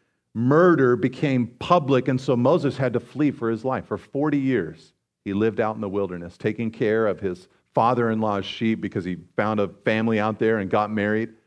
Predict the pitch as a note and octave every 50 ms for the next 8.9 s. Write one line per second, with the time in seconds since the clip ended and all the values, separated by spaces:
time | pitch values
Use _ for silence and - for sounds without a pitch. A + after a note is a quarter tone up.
0 | _ _ _ _ _ _ _ _ _ _ - A2 G#2 G#2+ A2 A2 A2+ B2+ C#3 D#3+
1 | E3 E3 E3+ D#3 D3 C#3 C#3+ D3+ C#3 D3 B2 G#2+ G#2+ G2 F#2 F#2+ F#2+ G#2 - -
2 | A2+ G#2+ A#2 B2 A#2+ A#2+ - - - - - - - C#3 D3 E3 D#3+ D#3+ - B2
3 | G#2+ F2+ F#2 F2+ E2 E2 F2+ F2+ - _ _ _ _ _ _ _ _ _ _ _
4 | _ C#3+ B2+ A#2 A2+ A2 G#2+ - - - _ _ _ _ - C#3 D3 D#3+ D#3+ D#3
5 | - - - A#2+ B2 A#2 A#2 A2+ G#2 - C3+ C3 C3 B2+ A#2+ A2+ G#2 G2 F#2 A2
6 | A2+ A2 A2 A2+ G#2 F2+ E2+ G#2+ G#2+ G#2 G#2+ A2 A#2 - - - A#2 G#2 G2 -
7 | - - - A2 G#2 G2 F2+ F2 F2 F2+ F2+ F2+ E2+ - G2 F#2+ G2 F#2+ - -
8 | - G2+ F#2 F#2+ F2+ E2 E2+ E2 F2 F2 F2 E2 E2 E2 D#2+ D#2+ -